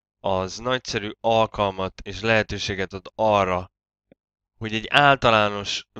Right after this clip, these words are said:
vélekedést és hozzáállást a Torához és az instrukciókhoz megvitassunk. Annak érdekében, hogy mindenki közelebb kerülhessen ahhoz az úthoz, amelyet járni szeretnénk.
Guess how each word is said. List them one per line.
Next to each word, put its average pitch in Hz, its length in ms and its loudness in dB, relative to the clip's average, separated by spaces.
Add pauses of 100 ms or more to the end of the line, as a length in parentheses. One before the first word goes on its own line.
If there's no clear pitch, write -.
vélekedést 101 880 -2
és 95 200 -6
hozzáállást 98 1080 0
a 90 240 -6
Torához 101 600 0
és 92 140 -10
az 95 160 -16
instrukciókhoz 95 1400 -8 (500)
megvitassunk. 104 920 0 (440)
Annak 160 280 0
érdekében, 113 880 2 (420)
hogy 110 160 -2
mindenki 120 680 0
közelebb 110 480 0
kerülhessen 98 600 -4
ahhoz 107 380 -2
az 98 180 -8 (100)
úthoz, 95 560 -10 (420)
amelyet 107 440 -2
járni 107 320 2
szeretnénk. 90 640 -10